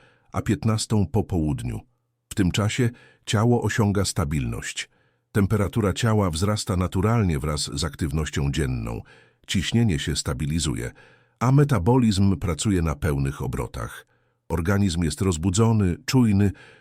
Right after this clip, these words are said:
gotowy na bodźce zewnętrzne, także te związane z temperaturą wody. Co więcej, w tym przedziale również warunki zewnętrzne sprzyjają bezpieczeństwu. Temperatura powietrza, nawet zimą,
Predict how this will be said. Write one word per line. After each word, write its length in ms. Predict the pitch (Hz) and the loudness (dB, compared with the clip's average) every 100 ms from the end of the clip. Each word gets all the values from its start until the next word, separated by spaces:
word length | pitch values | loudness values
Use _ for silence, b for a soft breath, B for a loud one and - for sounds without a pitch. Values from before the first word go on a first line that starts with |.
| B - | B -2
gotowy 440 | 113 113 117 82 | -2 2 0 2
na 140 | 80 71 | -2 -2
bodźce 380 | 80 - 76 | -2 -2 -4
zewnętrzne, 640 | 69 71 82 71 - 71 67 b b b b | -4 -2 -2 -2 -2 -4 -6 b b b b
także 320 | - 101 92 90 | -2 0 0 0
te 260 | 117 113 | 2 2
związane 520 | 90 87 82 95 92 | 2 0 0 2 0
z 60 | 78 | 0
temperaturą 720 | 92 80 90 78 90 73 69 | 0 0 -2 -2 -2 -2 -2
wody. 420 | 69 60 62 55 b b _ _ _ | -4 -6 -8 -10 b b _ _ _
Co 140 | 139 | 4
więcej, 400 | 151 180 143 131 B B B B B | 4 2 2 0 B B B B B
w 80 | - | 2
tym 240 | 123 120 | 4 4
przedziale 480 | - 107 113 113 107 | 2 0 2 2 2
również 360 | 117 113 95 | 2 2 0
warunki 480 | 82 90 104 - 85 | 0 0 0 0 -2
zewnętrzne 680 | 76 90 101 98 76 73 65 | 0 0 2 2 0 -4 -4
sprzyjają 640 | - - 90 71 67 65 | -6 0 0 0 -4 -6
bezpieczeństwu. 880 | 64 69 73 69 65 64 - 58 - _ _ _ _ | -6 -6 -6 -6 -6 -6 -8 -10 -14 _ _ _ _
Temperatura 600 | 110 90 107 98 131 107 | 0 2 0 0 0 0
powietrza, 680 | - 71 65 60 - 65 60 - | -2 -6 -6 -6 -6 -6 -6 -6
nawet 300 | 73 71 67 | -4 -4 -4
zimą, 480 | 71 78 62 64 | -2 -2 -4 -6